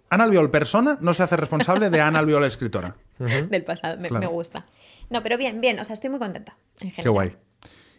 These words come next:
Speaker 1: Y Lanzarote, fantástico.
Speaker 3: Brutal, brutal, pero brutal. O sea,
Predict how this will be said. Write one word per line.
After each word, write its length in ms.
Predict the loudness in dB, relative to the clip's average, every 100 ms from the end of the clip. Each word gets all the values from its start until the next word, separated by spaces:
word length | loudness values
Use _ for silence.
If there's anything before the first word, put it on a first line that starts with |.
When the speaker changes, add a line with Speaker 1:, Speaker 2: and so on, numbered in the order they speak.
| -2
Speaker 1:
Y 60 | 0
Lanzarote, 880 | 0 -2 0 4 4 4 2 0 -2
fantástico. 580 | -4 -4 -4 -6 -10 -18 _
Speaker 3:
Brutal, 500 | -10 -8 -6 -6 -8
brutal, 540 | -10 -8 -6 -6 -6 -4
pero 180 | -6 -6
brutal. 460 | -8 -8 -8 -10 -14
O 40 |
sea, 120 | -20